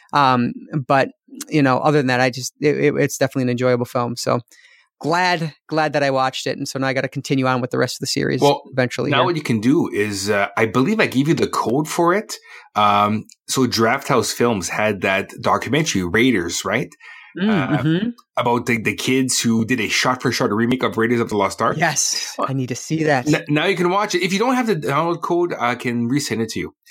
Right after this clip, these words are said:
Speaker 2: But, uh, yeah, so the whole documentary, the whole documentary is the kids, uh, like, you know, they're, like, you know, twelve, thirteen years old, and they're
Speaker 1: Yeah.
Speaker 2: reshooting the film shot for shot.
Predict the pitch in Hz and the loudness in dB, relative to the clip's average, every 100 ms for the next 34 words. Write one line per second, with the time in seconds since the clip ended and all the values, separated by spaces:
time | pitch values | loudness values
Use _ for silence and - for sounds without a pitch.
0 | - _ 104 104 101 98 107 98 95 - | -20 _ -6 0 0 0 0 0 0 -4
1 | _ - 156 131 113 113 143 - 123 147 | _ -2 0 0 0 0 2 0 -2 -2
2 | 127 127 110 - _ _ _ - 117 127 | -2 -2 -4 -6 _ _ _ -12 0 2
3 | 123 131 151 117 117 104 - - 123 120 | 2 2 0 2 0 0 -4 0 0 0
4 | 107 107 98 - - - _ _ 113 113 | 0 2 2 -4 -14 -20 _ _ -2 0
5 | 113 120 123 117 104 - 127 110 - 135 | 2 4 4 4 0 -2 0 0 0 0
6 | 131 131 127 120 107 135 123 120 - - | 0 -2 0 0 2 2 0 -4 -16 -12
7 | - 120 113 110 113 135 - - 135 113 | -2 0 2 2 2 0 2 0 2 0
8 | 101 107 - 147 135 117 107 - 107 104 | -2 -6 -6 -2 0 0 -2 -2 -2 0
9 | 101 123 | 0 0